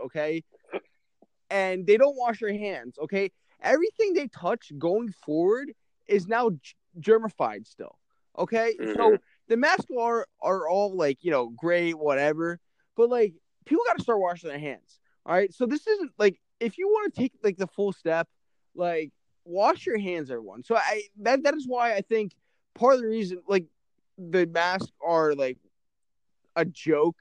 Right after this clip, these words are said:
Speaker 1: in a way, is that people are still touching everything. You don't know where their hands have been. You don't know what they touched before. Like,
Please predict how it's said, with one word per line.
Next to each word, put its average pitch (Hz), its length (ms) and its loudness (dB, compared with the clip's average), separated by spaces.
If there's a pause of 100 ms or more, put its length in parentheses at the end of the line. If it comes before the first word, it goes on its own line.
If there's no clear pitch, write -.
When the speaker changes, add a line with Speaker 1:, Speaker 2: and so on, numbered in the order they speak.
(120)
Speaker 1:
in 180 120 -6
a 180 60 -2
way, 185 400 0 (320)
is 175 160 -2
that 196 220 0
people 240 400 -2
are 175 100 0
still 208 300 2
touching 214 420 -6
everything. 208 720 -4 (260)
You 170 80 -4
don't 185 160 0
know 165 140 2
where 147 140 2
their 127 160 -6
hands 196 340 -4
have 220 200 -2
been. 214 460 0 (240)
You 170 100 -2
don't 170 220 2
know 160 160 0
what 143 180 -2
they 131 120 -12
touched 208 400 -2
before. 208 640 0 (280)
Like, 180 200 -2